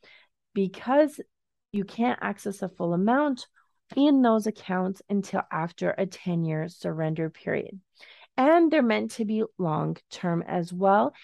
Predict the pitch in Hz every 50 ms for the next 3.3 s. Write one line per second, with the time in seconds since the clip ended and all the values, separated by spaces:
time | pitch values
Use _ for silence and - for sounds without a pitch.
0 | - - _ _ _ - 294 320 262 - 254 240 226 208 208 202 202 - - 208
1 | 196 196 - - 175 160 160 175 175 - 202 180 180 - - _ _ _ _ _
2 | _ - 175 180 165 165 160 - - - - - 160 156 - 180 165 160 151 156
3 | 180 233 320 - - -